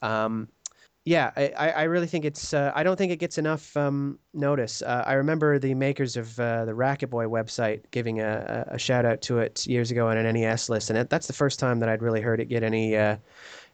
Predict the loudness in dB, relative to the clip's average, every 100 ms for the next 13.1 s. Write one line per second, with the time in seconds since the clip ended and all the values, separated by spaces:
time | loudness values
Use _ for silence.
0 | -10 -2 2 2 2 2 2 2 4 2
1 | 0 0 2 2 2 4 6 6 4 2
2 | 0 0 2 0 -2 -2 0 0 0 0
3 | -2 0 0 2 2 2 2 2 2 2
4 | 2 0 -2 0 -2 -2 -4 -2 0 0
5 | 0 0 0 0 0 0 0 -2 -8 -16
6 | -10 -8 -6 -4 -2 -2 -4 -2 0 0
7 | -2 -2 -2 -2 -2 -2 -4 -4 -2 -4
8 | -6 -2 -2 -2 -4 -6 -6 _ -20 -18
9 | -8 -6 -4 -2 -2 -2 -2 0 0 -2
10 | -8 -20 -6 0 4 4 4 2 2 2
11 | 2 0 0 -2 -4 -2 0 -2 -4 -6
12 | -4 -2 -2 0 2 0 0 -2 0 -2